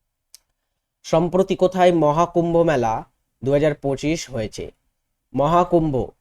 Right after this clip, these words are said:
মহাকুম্ভ বারো বছর অন্তর হয়ে থাকে, বারো বছর অন্তর হয়ে থাকে মহাকুম্ভ, আর ছয় বছর অন্তর অর্ধকুম্ভ হয়ে থাকে সাধারণত। তো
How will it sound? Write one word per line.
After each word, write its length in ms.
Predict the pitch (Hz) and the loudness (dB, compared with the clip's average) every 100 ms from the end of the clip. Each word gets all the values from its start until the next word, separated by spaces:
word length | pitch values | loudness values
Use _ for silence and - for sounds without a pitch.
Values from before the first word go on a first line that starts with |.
| - | -4
মহাকুম্ভ 500 | 139 165 175 175 175 | -2 0 0 2 2
বারো 420 | 147 127 135 160 | 2 2 2 2
বছর 340 | 156 147 165 | 0 0 -2
অন্তর 280 | 151 143 147 | -2 -4 -4
হয়ে 180 | 131 127 | -4 -4
থাকে, 340 | 107 98 - - _ _ _ _ _ _ 113 | -6 -8 -14 -20 _ _ _ _ _ _ _
বারো 400 | 110 117 123 143 | -6 -4 -2 -2
বছর 500 | 127 120 - 151 190 - _ _ _ _ _ _ _ _ _ _ _ _ _ | -4 -6 -4 -4 -4 -8 _ _ _ _ _ _ _ _ _ _ _ _ _
অন্তর 720 | 120 131 127 135 113 113 160 - _ _ _ _ _ _ _ _ _ _ _ _ _ _ _ _ _ _ _ _ _ _ _ _ _ _ _ _ _ _ _ _ _ 120 | -10 -8 -6 -6 -4 -6 -8 -14 _ _ _ _ _ _ _ _ _ _ _ _ _ _ _ _ _ _ _ _ _ _ _ _ _ _ _ _ _ _ _ _ _ -12
হয়ে 240 | 120 135 139 | -2 -2 0
থাকে 260 | 135 175 | -4 -2
মহাকুম্ভ, 680 | 165 120 127 120 110 92 - - _ _ - | -4 -4 -8 -8 -10 -12 -18 -20 _ _ -14
আর 80 | 113 | -14
ছয় 260 | - 135 143 | -6 -4 -2
বছর 300 | 135 135 135 | -2 -2 -4
অন্তর 240 | 135 135 | -4 -6
অর্ধকুম্ভ 680 | - 120 127 147 147 139 127 | -4 -6 -4 -4 -4 -4 -4
হয়ে 200 | 117 101 | -4 -6
থাকে 220 | 92 101 | -8 -10
সাধারণত। 580 | - 98 95 98 95 | -10 -10 -10 -12 -14
তো 60 | - | -16